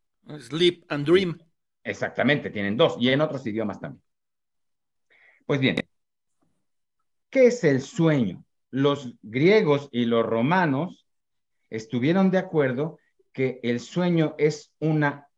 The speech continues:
Speaker 2: pequeña muerte. Es un, Sor Juana le llama retrato de la muerte. Em, Cicerón habla de,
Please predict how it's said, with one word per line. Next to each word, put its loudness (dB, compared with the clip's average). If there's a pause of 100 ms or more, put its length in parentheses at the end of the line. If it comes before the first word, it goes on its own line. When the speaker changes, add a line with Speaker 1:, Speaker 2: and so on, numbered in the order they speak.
Speaker 2:
pequeña -2
muerte. -6 (1700)
Es -2 (440)
un, 2
Sor -6
Juana 2
le 2
llama 0 (320)
retrato 0
de 2
la 0
muerte. -6 (1200)
Em, 2
Cicerón 0 (340)
habla 0
de, -2